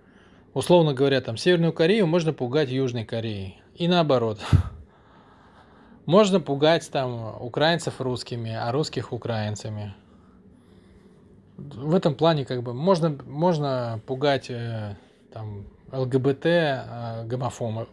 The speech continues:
гомофобами. А гомофобов можно пугать парадами геев. Но когда мы говорим о глоб-, о глобальном, то требуется, ну вот,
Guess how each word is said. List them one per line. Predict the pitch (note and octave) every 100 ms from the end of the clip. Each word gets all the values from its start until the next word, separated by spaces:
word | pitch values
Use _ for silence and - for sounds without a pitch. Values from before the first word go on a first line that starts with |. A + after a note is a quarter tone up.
| -
гомофобами. | C3+ C3+ A#2+ - A2 G#2+ G#2 G#2+ - - - _ - - - - - - - - - - - - - - - - - -
А | D#3
гомофобов | D3+ D#3 D#3 - F3+ C#3 -
можно | C#3 C3+ B2
пугать | A#2 A#2 C3+ B2+ - -
парадами | B2 B2+ B2+ A#2 A2 G2+ - _ _ _
геев. | A#2 A2+ G#2+ G2 - - _ _ _ _ _ - - - - - _ _ - - - - - - _ -
Но | C3
когда | C3 C#3+ D#3
мы | D#3
говорим | D3+ D3+
о | D3+
глоб-, | C3+ C#3 D3+ -
о |
глобальном, | D3 C#3+ D3 G#3+ B3+ F#3 A2+ - _ _
то | C3
требуется, | A#2 F3 A#3 G#3 D3+ - C3+ A#2 G#2+ _ _ _ _ _ _ _ _ - - - - - - -
ну | C3 A#2
вот, | A#2